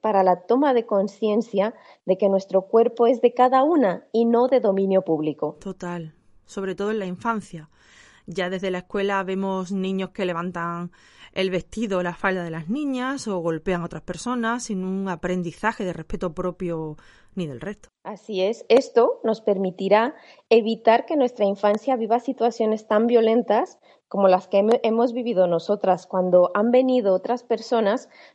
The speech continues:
Speaker 1: voy a rectificar, otros hombres, a invadir nuestros cuerpos sin permiso.
Speaker 2: Poner límites, eh, pues, es positivo, más aún en estas circunstancias.
Speaker 1: Eso es, poner límites es, es sano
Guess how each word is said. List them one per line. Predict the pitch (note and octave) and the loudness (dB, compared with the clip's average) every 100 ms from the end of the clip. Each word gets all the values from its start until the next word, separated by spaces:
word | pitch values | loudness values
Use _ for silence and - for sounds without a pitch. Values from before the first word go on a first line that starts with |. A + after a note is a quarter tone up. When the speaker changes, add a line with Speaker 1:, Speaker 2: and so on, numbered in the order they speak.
| _ | _
Speaker 1:
voy | A3 A#3+ | 4 6
a | A3 | 6
rectificar, | G#3+ - A#3 G#3 F#3 E3+ | 2 -4 -4 -2 0 2
otros | A#3+ B3+ A3+ F#3 C#4+ | 4 2 2 0 2
hombres, | B3 A3+ F3+ C#4+ - - | 2 4 2 0 -8 -2
a | G#3 | 0
invadir | G#3+ F#3+ F#3 C4+ G4+ | 2 4 4 2 0
nuestros | A3+ - F#3+ - | -2 -4 -8 -4
cuerpos | F#3 E3+ F3 E3+ | 0 0 0 -4
sin | F3+ | -6
permiso. | E3 E3 D#3+ C#3+ - F#2+ _ | -2 -2 -2 -6 -8 -10 _
Speaker 2:
Poner | - A3 A3 A3+ | -2 0 0 -2
límites, | A3 A3+ A#3 A3 A#3+ C4 - - | -4 -4 -6 -4 -4 -4 -8 -10
eh, | G3 F#3 F3+ F3 E3+ | -8 -8 -8 -8 -8
pues, | E3 D3+ - - D#3 - - _ - - | -8 -8 -10 -16 -16 -18 -20 _ -20 -12
es | E3+ | -12
positivo, | - G#3 F3+ G3+ C4+ F#3 D#3 | -6 -6 -6 -6 -6 -6 -8
más | E3+ F3+ | -10 -8
aún | F#3+ F#3 G3 | -6 -6 -6
en | G#3+ G3 | -6 -8
estas | G3+ | -10
circunstancias. | G#3+ F#3+ D#3 A#3 B3 F#3+ D#3 - | -12 -10 -8 -8 -8 -12 -14 -14
Speaker 1:
Eso | - G#3 G3+ F3 | -12 -10 -6 -2
es, | F#3+ E4 - _ _ _ | -2 -4 -8 _ _ _
poner | G3 A3+ A#3+ | -2 0 0
límites | A#3+ G3 E3+ E3 - - | -2 -2 0 0 0 0
es, | F3+ - - _ - | -2 -2 -8 _ -18
es | - | -2
sano | F3+ A3+ | 2 4